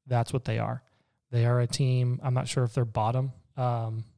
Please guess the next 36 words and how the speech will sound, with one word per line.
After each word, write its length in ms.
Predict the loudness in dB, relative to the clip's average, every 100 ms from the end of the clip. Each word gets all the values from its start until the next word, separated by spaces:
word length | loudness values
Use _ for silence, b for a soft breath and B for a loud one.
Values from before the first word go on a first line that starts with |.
| _ _
I 60 | -4
think 140 | -2
they 80 | 0
are 160 | 0 0
bottom. 260 | 0 -2
I 60 | -2
think 100 | -2
they 80 | -2
have 120 | -2
one 200 | 0 -2
point 320 | 0 -2 -2
from 220 | -6 -8
ten 260 | -4 -4 -2
games, 420 | -4 -4 -6 -12 B B B B -10
which 180 | -4 -2
is, 340 | -2 -4 -8 -12 _ _
um, 320 | -8 -8 -8 -6
a 60 | -4
new 160 | -2
league 280 | -2 -6 -6
record 360 | -6 -6 -8 -10
if 140 | -8
I'm, 280 | -8 -8 -12 -16 _ _ _ _ _ _ _ -12
if 120 | -6
I'm 200 | -4 -2
not 200 | -4 -4
mistaken. 600 | -6 -6 -4 -8 -8 -12 -16 _
But 120 | -6
they 100 | -2
have 220 | 0 0
four 260 | 0 2 2
goals 440 | 4 2 2 -4 -14 _
in 120 | -6 -2
ten 220 | 0 0
games, 400 | 0 -4 -8 -10 b b b b b b _ _ _ _ _ _ _ _ _ _ _
and 600 | -2 0 2 2 0 -4